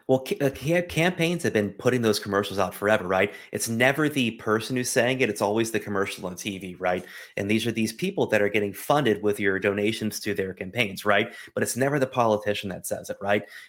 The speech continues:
They have to be formal because, you know, you have to have this air about you if you're gonna lead a country. And it's, <sighs> I think that people were like, they wanted someone who just talked like they did, someone they can actually relate to, you know?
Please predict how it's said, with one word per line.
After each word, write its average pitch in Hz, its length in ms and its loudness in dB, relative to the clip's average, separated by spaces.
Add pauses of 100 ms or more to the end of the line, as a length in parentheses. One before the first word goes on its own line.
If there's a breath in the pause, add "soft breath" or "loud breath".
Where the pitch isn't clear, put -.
They 117 80 0
have 117 160 2
to 120 100 -2
be 113 160 0
formal 117 400 2
because, 95 420 -2
you 98 80 -2
know, 92 60 -4
you 95 160 0
have 101 180 -4
to 104 80 -2
have 98 240 -2
this 104 240 -4
air 104 220 -2
about 90 340 -4
you 95 100 -8
if 92 120 -14
you're 95 80 -2
gonna 92 180 -4
lead 98 160 -6
a 95 60 -12
country. 113 440 -4 (440 loud breath)
And 104 100 -4
it's, - 260 -6 (800 soft breath)
<sighs> - 600 -8
I 123 160 2
think 135 300 -2
that 107 180 2
people 117 300 -4
were 104 100 0
like, 98 240 2
they 104 80 4
wanted 110 400 0
someone 107 400 0
who 98 140 -8
just - 480 -2 (320)
talked 110 440 -4
like 98 240 -2
they 101 200 0
did, - 240 -10 (200 soft breath)
someone 113 280 0
they 113 80 4
can 104 160 0
actually 95 420 0
relate 92 300 -2
to, - 200 -8 (720)
you 92 100 2
know? 92 300 0